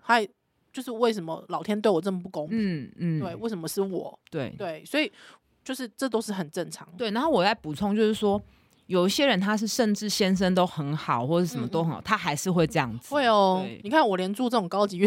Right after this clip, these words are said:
Speaker 1: 中心，<laughs> 还是一样会有产后忧郁的问题。
Speaker 2: 对。
Speaker 1: 对，那我，所以我那时候第二胎，我知道我有这样的状况的时候，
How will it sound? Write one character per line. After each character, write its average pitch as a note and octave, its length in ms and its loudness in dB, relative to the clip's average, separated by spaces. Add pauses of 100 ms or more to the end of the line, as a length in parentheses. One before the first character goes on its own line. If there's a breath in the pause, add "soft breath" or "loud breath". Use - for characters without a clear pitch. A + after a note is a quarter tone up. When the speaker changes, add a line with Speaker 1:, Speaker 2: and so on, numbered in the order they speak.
Speaker 1:
中 - 300 6
心， - 260 4 (400)
<laughs> A4 540 -2
还 C#4+ 160 6
是 F#4 120 -4
一 F4 60 -2
样 D4+ 180 2
会 C#4+ 120 4
有 G3+ 80 4
产 E3+ 180 -6
后 F#3+ 100 -2
忧 F3 140 -2
郁 F3 80 -4
的 D#3+ 100 -6
问 D#3 220 -10
题。 E3 260 -16 (200)
Speaker 2:
对。 F#3 100 -14
Speaker 1:
对， D#3+ 180 -12 (320 loud breath)
那 F#4+ 120 6
我， - 60 2
所 D#4+ 120 2
以 - 20 4
我 G3 120 4
那 A3+ 80 0
时 C4 60 -2
候 A#3+ 40 0
第 A3+ 180 -4
二 G#3+ 80 -2
胎， F#3 280 -8
我 D#3 260 -10
知 - 180 -10
道 A3 160 8
我 F3 160 0
有 E3+ 120 -2
这 - 160 -6
样 F3+ 120 -4
的 E3 120 -10
状 E3+ 260 -4
况 E3+ 220 -4
的 D#3 100 -14
时 D#3+ 140 -12
候， D#3+ 260 -6